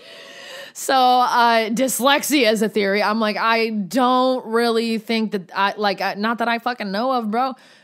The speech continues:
But, uh, I feel like I would know if I was, right? Um,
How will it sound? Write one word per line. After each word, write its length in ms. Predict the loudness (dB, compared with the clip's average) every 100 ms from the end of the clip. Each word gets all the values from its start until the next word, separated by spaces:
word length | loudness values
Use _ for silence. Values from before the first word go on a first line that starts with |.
| -4
But, 340 | 0 0 0
uh, 40 | -2 -2 -2
I 80 | -2
feel 120 | -4
like 100 | -2
I 60 | 0
would 160 | 0
know 200 | -2 -2
if 80 | -2
I 80 | -2
was, 320 | 0 -2 0
right? 320 | -2 -2 -6 -8
Um, 540 | -6 -4 -6 -6 -8